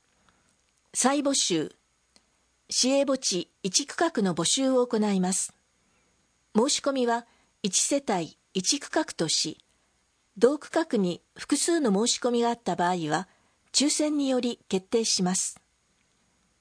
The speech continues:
募集区画、愛宕山墓地、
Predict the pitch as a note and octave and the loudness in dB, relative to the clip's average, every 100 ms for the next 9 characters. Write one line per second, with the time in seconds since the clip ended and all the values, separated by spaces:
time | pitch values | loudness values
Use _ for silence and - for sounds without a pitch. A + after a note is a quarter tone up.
0 | _ - G#3 - D#4+ E4 - C4 B3+ F3 | _ 0 2 4 2 0 -2 -4 -2 -6
1 | - _ _ _ _ _ _ G3 G3 C#4+ | -8 _ _ _ _ _ _ -2 2 2
2 | D4 D4 C4+ A#3+ A3+ - D3+ | 2 2 0 0 -2 -2 -6